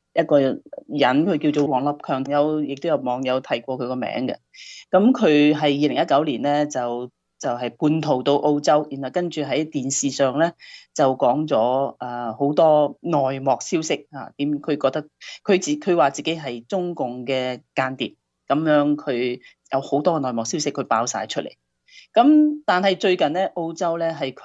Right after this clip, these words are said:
拒絕咗佢嘅政治庇護嘅申請，就話佢，呃，喺用旅遊簽證嘅時候呢，呃，有欺詐嘅行為，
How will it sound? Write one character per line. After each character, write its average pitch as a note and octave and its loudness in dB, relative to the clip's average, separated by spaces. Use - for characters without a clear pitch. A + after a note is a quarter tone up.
拒 C#3 -10
絕 - -20
咗 C#3+ -2
佢 D3 -2
嘅 B2+ -4
政 C3 -4
治 A#2 -8
庇 C3 0
護 B2+ -2
嘅 G#2 0
申 C#3+ 4
請， B2+ -2
就 C#3+ 4
話 C3 4
佢， C3+ -2
呃， B2 -4
喺 C#3+ 0
用 C3 -2
旅 C3 2
遊 C3 4
簽 F3+ -2
證 D3 -2
嘅 B2+ -4
時 - -2
候 G#2 4
呢， D3+ 2
呃， C3 0
有 B2+ -2
欺 F3 2
詐 B2+ 2
嘅 B2 -8
行 - -10
為， D#2+ -6